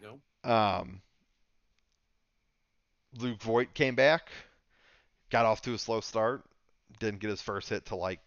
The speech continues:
Speaker 2: a couple nights ago. I don't, I didn't look to see what he did tonight. I wasn't really paying attention to it.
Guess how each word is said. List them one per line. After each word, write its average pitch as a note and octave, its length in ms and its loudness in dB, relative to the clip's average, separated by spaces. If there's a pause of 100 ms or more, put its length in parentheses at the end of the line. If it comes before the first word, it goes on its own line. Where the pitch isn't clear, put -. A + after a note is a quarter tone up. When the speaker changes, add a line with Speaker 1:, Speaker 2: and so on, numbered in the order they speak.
Speaker 2:
a - 20 -18
couple F#2+ 240 -6
nights G2 280 -4
ago. A2 300 -10 (100)
I G#2+ 100 -6
don't, G#2+ 200 -6
I G2 60 -10
didn't G#2 140 -8
look G2+ 120 -8
to G2 80 -20
see G#2+ 120 -12
what F#2 140 -12
he F2+ 60 -14
did E2+ 220 -12
tonight. F2+ 420 -12
I F#2 40 -12
wasn't F2 200 -12
really F2+ 120 -14
paying F#2 180 -10
attention F2+ 300 -14
to F#2+ 220 -8
it. F#2 120 -8